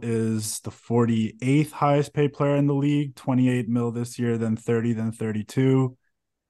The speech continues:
Jalen Brunson, twenty-six this year, then twenty-four and twenty-four the next two years.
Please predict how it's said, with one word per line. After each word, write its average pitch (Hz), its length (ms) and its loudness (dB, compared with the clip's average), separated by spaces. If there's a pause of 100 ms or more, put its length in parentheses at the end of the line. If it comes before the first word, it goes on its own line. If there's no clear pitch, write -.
(100)
Jalen 127 320 6
Brunson, 127 440 4
twenty-six 123 580 0
this 120 260 -4
year, 123 220 4
then 113 180 2
twenty-four 113 760 0
and 110 320 -6
twenty-four 107 600 -2
the 107 80 -2
next 110 240 -2
two - 160 -6
years. 95 440 -8